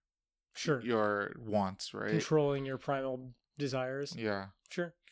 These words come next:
Speaker 1: Okay.
Speaker 2: Anyways, the mother of three, okay, all right. Well, that's a shame. Uh, appeared on This Morning Today, revealing that after coming out as bisexual.
Speaker 1: Oh, she's
Speaker 2: Oh,
Speaker 1: not even
Speaker 2: oh my God.
Speaker 1: That's not, I mean, I guess that's technically queer
Speaker 2: So she's
Speaker 1: nowadays.
Speaker 2: like every other woman <laughs> now.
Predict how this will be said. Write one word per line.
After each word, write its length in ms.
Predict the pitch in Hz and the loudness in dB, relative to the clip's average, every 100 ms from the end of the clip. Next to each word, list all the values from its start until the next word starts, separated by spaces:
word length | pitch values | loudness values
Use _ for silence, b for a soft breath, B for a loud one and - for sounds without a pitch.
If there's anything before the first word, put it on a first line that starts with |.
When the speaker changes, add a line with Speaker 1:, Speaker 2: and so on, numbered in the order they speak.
| b b - | b b 4
Speaker 1:
Okay. 120 | 160 | 8
Speaker 2:
Anyways, 320 | 131 107 - b b b _ | 8 4 -8 b b b _
the 80 | 147 | 8
mother 320 | 160 185 165 | 10 12 12
of 100 | 135 | 10
three, 540 | - 156 139 117 143 B B B _ _ - - | 6 4 6 6 4 B B B _ _ -18 -10
okay, 100 | 110 | -6
all 140 | 117 101 | -2 -2
right. 240 | 98 107 b b b b b _ | -2 -4 b b b b b _
Well, 220 | 110 113 110 | -6 -6 -2
that's 160 | 107 | -4
a 60 | - | -4
shame. 280 | - 95 98 b b b b - | -6 -6 -6 b b b b 6
Uh, 300 | 139 143 135 | 10 10 10
appeared 400 | 139 - 156 147 | 10 10 10 12
on 420 | 147 143 139 120 | 10 8 2 4
This 220 | 143 139 | 4 6
Morning 320 | 151 143 139 131 | 6 6 6 4
Today, 340 | 123 135 131 | 8 12 12
revealing 540 | 123 117 135 135 131 | 10 8 10 10 8
that 180 | 123 123 | 8 10
after 260 | 117 131 143 | 10 8 6
coming 300 | 160 143 131 | 2 2 4
out 100 | 127 | 4
as 60 | 110 | 6
bisexual. 840 | 123 120 - 120 - 117 110 120 b b - | 8 8 8 6 6 4 4 2 b b 2
Speaker 1:
Oh, 120 | 196 180 | 6 8
she's 120 | 127 | 8
Speaker 2:
Oh, 40 | |
Speaker 1:
not 180 | 262 247 | 6 8
even 100 | 233 | 8
Speaker 2:
oh 100 | 131 | 8
my 200 | 117 107 | 8 8
God. 520 | 98 - 107 107 107 - | 6 4 6 8 6 2
Speaker 1:
That's 160 | 247 | 2
not, 260 | 240 190 135 - _ 175 | 6 8 6 -2 _ 0
I 120 | 180 | 4
mean, 180 | 180 185 | 4 4
I 60 | |
guess 160 | 208 175 | 2 0
that's 180 | 165 - | 0 2
technically 400 | 151 147 135 131 | 0 0 -4 -4
queer 380 | - 139 135 131 131 | 0 2 2 0 0
Speaker 2:
So 140 | 135 131 | 4 6
she's 100 | 139 | 8
Speaker 1:
nowadays. 200 | 135 131 | 8 8
Speaker 2:
like 160 | 131 | 8
every 260 | 117 120 117 | 8 6 8
other 200 | 113 113 | 8 8
woman 280 | 107 120 - | 6 8 8
<laughs> 40 | |
now. 280 | 151 123 - | 10 10 8